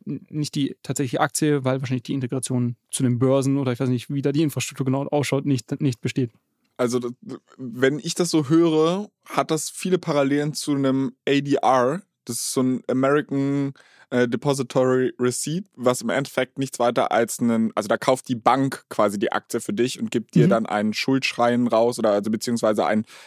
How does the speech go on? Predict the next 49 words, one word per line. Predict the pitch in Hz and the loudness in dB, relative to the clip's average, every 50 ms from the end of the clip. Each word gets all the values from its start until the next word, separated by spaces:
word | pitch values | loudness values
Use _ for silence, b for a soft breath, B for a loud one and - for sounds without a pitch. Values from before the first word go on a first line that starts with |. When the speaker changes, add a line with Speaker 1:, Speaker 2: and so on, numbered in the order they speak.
| B - | B 0
Speaker 2:
äh, | 117 | 0
eine | 113 104 113 113 | 2 2 2 2
Verbriefung | - 131 131 117 139 160 165 - - 147 139 135 117 | 2 0 0 0 0 0 0 2 0 0 0 2 2
dafür, | 120 113 113 123 127 - - 135 131 | 4 4 4 2 2 0 2 2 2
dass | 120 117 113 - | 2 2 0 -2
sie | - 120 117 | -2 -4 -4
diese | 113 117 117 - | -2 -2 0 0
Aktie | - 110 - - - 117 | -2 -2 -4 -6 -8 -6
für | - - 104 | -6 -4 -6
dich | 101 104 - - | -6 -6 -4 -2
hält. | - 104 104 123 156 - B B B B B B B B B _ | 0 2 2 0 -2 -6 B B B B B B B B B _
Das | - 120 117 | 0 0 0
Speaker 1:
Ja. | - - - 151 | 0 0 4 6
Speaker 2:
scheint | 139 143 143 - - - | 6 6 4 2 0 2
mir | 139 135 127 123 123 - | 4 4 6 4 4 2
ähnlich | - 139 139 135 120 113 - | 2 2 4 4 2 0 0
zu | - 104 | -2 -2
sein. | 98 101 101 101 113 143 175 214 _ - | 0 2 2 2 0 -2 -4 -6 _ -14
Ich | - - | -12 -6
bin | - 120 117 | -2 0 2
mir | 117 113 | 2 2
jetzt | 113 107 - | 0 0 -2
allerdings | - 110 107 107 110 113 - | -2 -2 -2 -2 -2 -4 -2
auch | 113 110 | -2 -2
nicht | 110 110 - - | -2 -2 -4 -4
ganz | 131 120 110 | -2 -2 -2
sicher, | - 113 120 110 | 0 0 0 2
weil | 110 98 82 | 2 2 0
ich | 107 - | -2 -4
die | - 117 113 110 | -2 0 0 2
Dynamik | 107 113 107 104 104 110 110 104 | 2 2 2 2 2 2 0 0
da | - 110 | 0 0
bei | 101 104 | 0 0
F | 98 - - | 0 -2 -4
T | - 104 | -6 -8
X | 107 - - | -8 -6 -8
nicht | - 104 - | -10 -10 -8
kenne | - 107 104 104 | -4 -4 -2 0
oder | 104 104 101 | 0 0 0
bei | 98 | 0
den | 98 101 | 0 0
Speaker 1:
Also, | 160 135 | 2 2
Speaker 2:
anderen | 135 - 101 | 0 0 -2
Börsen | 95 - 90 90 101 101 | -2 -2 -4 -4 -4 -6
nicht | 101 - | -6 -6
kenne. | - 170 - - 220 208 160 _ _ _ | -8 -8 -8 -10 -12 -14 -18 _ _ _
Speaker 1:
ich | - | -6
glaub, | - 151 131 - _ | -4 -4 -4 -4 _
so, | - - 147 | -4 -2 -2